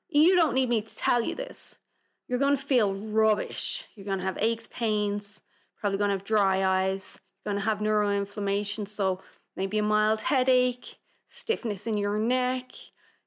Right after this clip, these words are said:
Maybe you'll feel like your brain is dry. It'll be so inflamed.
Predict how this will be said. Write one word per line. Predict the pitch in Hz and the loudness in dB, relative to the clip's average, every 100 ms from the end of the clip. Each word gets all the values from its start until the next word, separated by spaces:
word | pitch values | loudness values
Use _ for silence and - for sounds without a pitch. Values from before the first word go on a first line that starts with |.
| - | -6
Maybe | 202 196 | -4 0
you'll | 208 202 | 2 2
feel | 202 - 247 247 | 2 -2 2 4
like | 233 214 214 | 4 2 0
your | 233 | -2
brain | 208 214 214 220 | 0 0 2 0
is | 196 - | 0 -4
dry. | - 220 226 226 226 233 247 254 | -10 0 2 4 4 2 0 -2
It'll | 220 208 | -6 -4
be | 220 | -6
so | - 233 226 | -2 0 2
inflamed. | 214 - - 262 240 247 240 240 | 0 -4 -2 0 2 2 0 -2